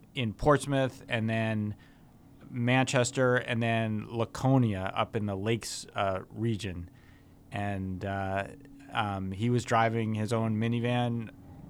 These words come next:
around, and I was driving my own car <laughs> around, and, uh,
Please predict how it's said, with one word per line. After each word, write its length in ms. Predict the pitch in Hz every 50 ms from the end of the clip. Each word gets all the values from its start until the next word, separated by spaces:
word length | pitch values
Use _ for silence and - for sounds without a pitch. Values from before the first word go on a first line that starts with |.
| - - -
around, 560 | 113 107 113 120 123 131 143 151 151 139 123
and 360 | 120 117 113 110 107 104 104
I 200 | 101 98 110 113
was 140 | 110 107 98
driving 340 | - 120 110 110 110 110 104
my 160 | 104 104 107
own 320 | 110 110 110 110 107 101 - - - - - -
car 380 | - - 117 120 117 117 110 107
<laughs> 0 |
around, 540 | 104 107 - - - 175 170 170 180 156 135
and, 380 | 123 123 120 117 110 110 107
uh, 280 | 120 113 113 113 110